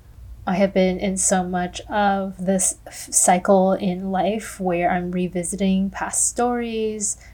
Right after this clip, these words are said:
past limiting beliefs. I'm also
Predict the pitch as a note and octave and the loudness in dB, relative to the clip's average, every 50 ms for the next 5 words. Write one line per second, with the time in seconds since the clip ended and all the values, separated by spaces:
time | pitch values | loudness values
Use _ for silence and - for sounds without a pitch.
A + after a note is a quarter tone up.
0 | - - - - F3 E3 E3 - - G3+ F#3 F3+ F3+ F3 F3 E3 E3 D#3+ E3 E3+ | -20 -14 -8 -6 -6 -4 -2 -4 -4 -4 -4 -4 -4 -6 -6 -8 -8 -10 -10 -12
1 | F3 G3 G#3 A#3 B3 A#3+ A#3+ A#3 - - - - - - - - - - - - | -8 -6 -4 -4 -2 -2 -4 -4 -4 -2 -2 -2 -2 -4 -6 -12 -20 -20 -16 -10
2 | - G#3+ F#3+ F3+ - A3+ A3 A3+ A3 - - A3 G#3+ G#3+ G#3 G#3 G3+ G3+ G3 F#3+ | -4 -4 -2 0 2 0 0 2 0 0 0 0 0 0 0 0 0 -2 -2 -4
3 | G3+ | -6